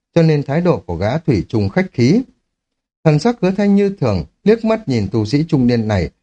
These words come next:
cũng chẳng muốn phân biệt cách làm của Khô Lâu Minh có phải là do người này cố ý thúc đẩy ở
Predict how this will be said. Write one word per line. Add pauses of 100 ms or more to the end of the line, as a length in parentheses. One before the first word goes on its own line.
(160)
cũng
chẳng
muốn (360)
phân
biệt
cách
làm
của
Khô
Lâu
Minh (260)
có
phải
là
do
người
này
cố
ý
thúc
đẩy
ở